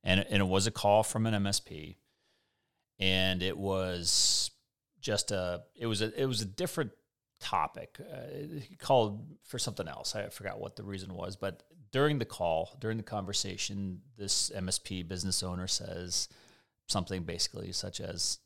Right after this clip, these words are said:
"Hey, have you talked to anybody else, any other M S Ps,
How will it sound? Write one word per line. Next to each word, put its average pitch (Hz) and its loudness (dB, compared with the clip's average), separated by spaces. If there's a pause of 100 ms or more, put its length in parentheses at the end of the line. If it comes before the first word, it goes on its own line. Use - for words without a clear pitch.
(120)
"Hey, 131 0
have 101 2
you 165 0
talked - -2
to - -2
anybody 98 0
else, 90 -2
any 117 2
other 110 2
M 95 4
S 90 4
Ps, 87 -2